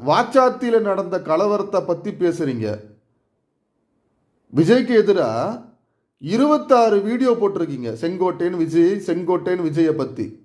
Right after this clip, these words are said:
என்னைக்காவது இந்த கொலையை பத்தி சாட்டை துரைமுருகன் சுபமுத்துக்குமாருக்காக பேசியிருக்கானா? பேசவே கிடையாது.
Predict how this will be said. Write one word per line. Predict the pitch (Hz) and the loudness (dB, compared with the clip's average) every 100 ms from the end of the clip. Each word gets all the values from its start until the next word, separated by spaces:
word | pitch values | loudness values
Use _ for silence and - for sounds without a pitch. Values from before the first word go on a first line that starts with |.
| _ _ _ _ _ _ _ _ _ - | _ _ _ _ _ _ _ _ _ 2
என்னைக்காவது | 180 247 269 262 247 226 151 135 175 - | 4 6 4 6 4 4 0 -4 -6 -12
இந்த | 156 165 170 | -8 -8 -4
கொலையை | 180 220 233 226 | 0 4 4 2
பத்தி | 185 143 143 123 - - | -2 -8 -10 -10 -14 -10
சாட்டை | 165 202 240 247 | -4 -2 0 0
துரைமுருகன் | 208 208 220 185 151 127 147 202 - _ _ _ _ _ _ _ _ _ _ _ _ _ _ _ _ _ _ _ - | 2 2 2 0 -2 -2 -4 -8 -16 _ _ _ _ _ _ _ _ _ _ _ _ _ _ _ _ _ _ _ 0
சுபமுத்துக்குமாருக்காக | 185 269 269 - 277 262 240 247 226 214 196 196 | 6 6 4 -2 -4 -2 2 4 2 2 0 0
பேசியிருக்கானா? | 214 202 202 208 175 165 165 147 107 | 0 0 0 -4 -2 -2 -2 -4 -6
பேசவே | 110 175 202 190 196 | -4 -4 0 2 2
கிடையாது. | 196 147 117 98 | 2 -2 -4 -6